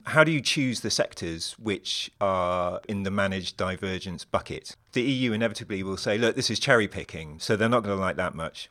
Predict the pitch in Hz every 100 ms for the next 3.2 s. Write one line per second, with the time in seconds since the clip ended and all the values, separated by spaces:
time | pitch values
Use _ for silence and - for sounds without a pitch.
0 | _ _ _ 101 113 110 - - 165 135
1 | 120 - 104 95 123 113 104 104 110 107
2 | 98 92 - - - 95 95 - 90 90
3 | 90 -